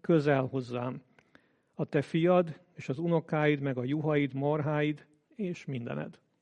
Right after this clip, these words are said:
És majd ellátlak itt, hiszen még öt évig tart az éhínség.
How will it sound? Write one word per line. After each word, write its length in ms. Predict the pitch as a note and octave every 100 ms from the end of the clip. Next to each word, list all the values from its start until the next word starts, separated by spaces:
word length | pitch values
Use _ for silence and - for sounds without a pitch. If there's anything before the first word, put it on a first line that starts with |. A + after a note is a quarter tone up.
| _ _ _ _ _ _ _ _ _ _ -
És 200 | D#3 -
majd 220 | D3+ D3+
ellátlak 680 | G3 F#3 D#3+ D3+ D#3 - E3+
itt, 320 | E3+ - - _ _ _
hiszen 320 | _ E3+ E3 D3+
még 220 | D#3 F3
öt 220 | G3 F#3+
évig 260 | D3 C#3+ C3+
tart 300 | C#3 C#3 C3+
az 100 | C3+
éhínség. 760 | C3 B2+ B2+ - A#2+ - -